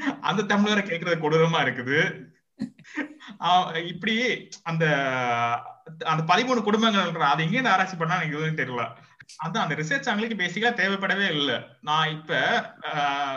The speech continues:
WhatsApp குரூப்ல இருந்து ஒரு பத்து WhatsApp ஃபார்வர்ட் மெசேஜ் எடுத்துட்டு அவங்களுக்கு ஒரு படமா கிரியேட் பண்ணி விட்டுட்டாங்க, அவ்வளவுதான். அந்த ரிசர்ச் பண்ணியிருந்தா, பேசிக்கலா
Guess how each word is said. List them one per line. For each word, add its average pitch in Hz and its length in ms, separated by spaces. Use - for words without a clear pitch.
WhatsApp 175 400
குரூப்ல 165 200
இருந்து 160 260
ஒரு 170 180
பத்து 156 300
WhatsApp 196 360
ஃபார்வர்ட் 170 340
மெசேஜ் 160 180
எடுத்துட்டு 139 300
அவங்களுக்கு 175 360
ஒரு 156 100
படமா 196 120
கிரியேட் 196 260
பண்ணி 165 180
விட்டுட்டாங்க, 120 360
அவ்வளவுதான். 123 500
அந்த 147 200
ரிசர்ச் 254 440
பண்ணியிருந்தா, 165 480
பேசிக்கலா 160 420